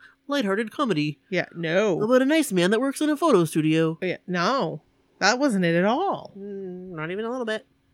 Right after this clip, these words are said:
Speaker 1: What did you think of the Milli Vanilli scandal?
Speaker 2: Oh, I was heartbroken because I was concerned. I was very, you know what I'm gonna say.
Speaker 1: Mm-hmm.
Speaker 2: Because all of a sudden they started getting on New Kids on the Block about lip syncing.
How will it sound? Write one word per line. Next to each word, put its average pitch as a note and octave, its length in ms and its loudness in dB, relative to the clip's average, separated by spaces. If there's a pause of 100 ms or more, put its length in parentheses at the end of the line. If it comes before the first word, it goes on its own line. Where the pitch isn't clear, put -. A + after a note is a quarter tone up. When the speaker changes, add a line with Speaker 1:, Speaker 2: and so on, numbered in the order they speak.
(200)
Speaker 1:
What B3+ 180 0
did C4 160 -6
you D#4 140 4
think F#3 380 0
of F3+ 200 -4
the G3 100 -4
Milli G#3 260 0
Vanilli A3+ 340 -2
scandal? C#3 480 -6 (760)
Speaker 2:
Oh, F#3+ 240 0
I F3 120 0
was E3+ 180 -2
heartbroken F3 640 -2
because E3+ 380 -4
I E3+ 180 -2
was G#3+ 160 0
concerned. F3+ 840 -2 (680)
I G3 140 6
was B3 320 2 (100)
very, F3+ 420 6
you G#3 80 6
know F#3 100 10
what F3+ 100 8
I'm F3+ 80 4
gonna E3+ 160 2
say. D3+ 420 0
Speaker 1:
Mm-hmm. G3 280 -8 (840)
Speaker 2:
Because A#3 520 6 (600)
all A#3 160 8
of C4 60 4
a C#4+ 60 2
sudden E4 340 10
they C4+ 100 6
started B3 300 6
getting B3 180 4
on A#3+ 100 4
New B3+ 140 2
Kids C#4+ 180 4
on C4 100 4
the A#3+ 80 2
Block D4+ 340 10
about G#3+ 200 8
lip F3+ 160 8
syncing. D#3 560 0